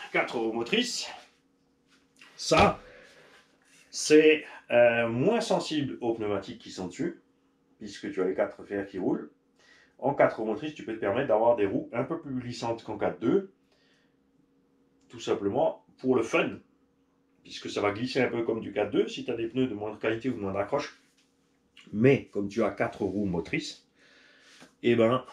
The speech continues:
tu t'en sors beaucoup plus facilement. Bien sûr, mécaniquement, le compliqué, pour l'accès.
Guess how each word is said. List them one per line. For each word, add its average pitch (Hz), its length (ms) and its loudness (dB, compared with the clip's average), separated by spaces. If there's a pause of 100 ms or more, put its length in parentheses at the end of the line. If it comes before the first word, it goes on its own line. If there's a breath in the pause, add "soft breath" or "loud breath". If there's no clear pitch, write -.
(120)
tu 101 120 -14
t'en 101 120 -2
sors 104 300 2
beaucoup 113 220 0
plus 123 120 -4
facilement. 120 400 0
Bien 113 120 -2
sûr, 104 280 -2
mécaniquement, 160 1000 2
le 117 120 -8
compliqué, 101 640 -2 (420 loud breath)
pour 95 140 0
l'accès. 151 440 -2